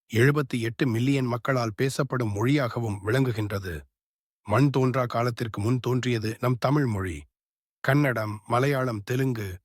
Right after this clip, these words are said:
துளு போன்ற மொழிகள் தோன்ற வழியாக இருந்தது. நம் செம்மொழியான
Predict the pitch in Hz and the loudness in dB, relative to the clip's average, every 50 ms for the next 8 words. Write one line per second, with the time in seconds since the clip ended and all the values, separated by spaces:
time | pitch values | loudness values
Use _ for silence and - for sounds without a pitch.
0 | _ _ - - 151 147 139 120 95 92 - - _ _ - - 151 156 156 139 | _ _ -2 0 2 2 2 0 -2 -4 -10 -16 _ _ -4 0 0 2 2 2
1 | 143 120 120 127 139 139 123 127 117 101 - 143 151 147 139 139 123 123 127 131 | 0 0 0 0 0 0 -2 -2 -4 -2 0 0 2 2 0 0 0 0 0 0
2 | 127 113 107 113 104 104 110 127 135 127 120 127 143 135 107 98 - _ _ _ | -2 -2 -4 -4 -4 -4 -2 -2 -2 -2 -2 -2 -2 -2 -4 -4 -8 _ _ _
3 | _ _ _ 135 135 135 120 - - 147 160 165 160 147 139 131 123 117 107 | _ _ _ 0 0 0 0 0 0 0 2 2 2 2 0 0 -2 -4 -6